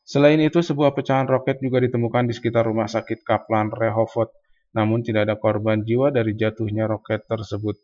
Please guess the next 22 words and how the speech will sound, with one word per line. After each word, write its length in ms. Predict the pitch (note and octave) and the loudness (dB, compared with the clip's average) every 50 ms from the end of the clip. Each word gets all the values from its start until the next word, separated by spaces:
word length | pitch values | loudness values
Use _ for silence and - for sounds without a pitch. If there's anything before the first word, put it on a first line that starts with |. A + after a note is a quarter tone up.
| _ _ _ | _ _ _
Sebelumnya, 560 | _ - D3+ D3 C#3+ D3 D3+ D3 D3 D3+ D3 | _ 0 2 4 4 4 4 4 4 4 4
media 320 | D3 D3 C#3+ C3 C#3 C#3 C#3 | 4 4 2 4 4 4 4
rezim 400 | C3+ C3+ C3+ B2+ C#3 C#3 C3 B2 | 4 4 2 2 2 2 2 2
Zionis 320 | C3+ C3 C3 B2+ B2+ - | 2 2 2 0 0 0
mengakui 480 | C3+ C3 B2+ B2 A#2+ - B2+ B2+ B2+ B2+ | 0 0 0 0 -2 -2 -2 -2 -2 -2
kekalahan 400 | B2 A2+ A#2+ A#2 A#2+ A#2+ A#2+ A#2 | -2 0 2 2 2 2 0 0
pasukan 480 | A#2+ A#2+ A2+ B2 A#2 - A#2 A2+ A2+ | -4 -4 -6 -4 -2 -2 -2 -2 -2
Israel 400 | A2+ - - A#2 G#2+ A2+ A#2+ B2 | -6 -2 0 0 2 2 2 2
dalam 240 | B2 A2+ A2 G#2 G#2 | 2 2 2 0 -2
operasi 480 | A2 A2 - - G#2+ G2+ - - A2 G#2 | -4 -4 -2 -2 -2 -2 -2 -6 -4 -2
darat 400 | G#2+ G#2 G#2 A#2 A#2+ A#2+ - A#2 | 0 0 2 2 0 0 0 -2
dan 160 | G#2+ G#2 G#2 | -2 -2 -2
menegaskan 560 | G#2+ G#2 G2+ G#2 A2 G2+ - - - A2+ A2 G#2+ A2 | -4 -6 -4 -4 -4 -4 -4 -2 -2 -2 -2 -2 -4
aksi 320 | A2 - - - A2 G#2+ | -8 -8 -10 -8 -6 -4
militer 400 | G#2 G#2 G#2 G2+ - G#2+ G#2+ - | -4 -4 -2 -2 -2 -2 0 0
ini 240 | C3 C#3+ D#3 D#3 - _ | 0 -2 -2 -2 -2 _
tidak 240 | D3 C#3+ D3+ C#3+ - | 2 4 4 4 4
akan 160 | C#3 B2+ B2+ | 2 2 2
mampu 240 | B2+ B2 A#2+ A#2 B2+ | 2 0 2 0 0
menghabiskan 800 | B2+ B2 A#2+ A#2 A2 A2 G#2+ G#2+ - - - A2+ G#2 G#2+ G#2 F2 - _ | 0 0 0 0 0 0 -2 -4 -4 -4 -2 0 0 0 -2 -6 -8 _
rudal 560 | A#2 A2 A2 A2 G#2+ G#2 G#2+ G#2+ G#2 G#2 G#2 | -8 -4 -4 -4 -2 -2 0 0 0 0 -2
Gaza. 560 | G#2 G#2+ G#2+ G#2 G2+ G#2 A2 G#2+ G#2 G2 - | -2 0 0 0 0 0 0 0 0 0 -4